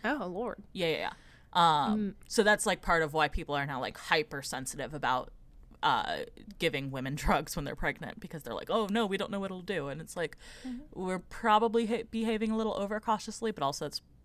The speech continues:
Speaker 2: probably a good thing in most cases. <laughs>
Speaker 1: Mm-hmm. Okay,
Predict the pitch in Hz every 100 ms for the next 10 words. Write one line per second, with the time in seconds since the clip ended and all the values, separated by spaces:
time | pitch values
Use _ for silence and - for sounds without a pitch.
0 | - - - 170 175 185 185 196 202 202
1 | 214 196 196 202 - 208 - 226 247 254
2 | - 339 202 - - - - - - -
3 | - - 370 240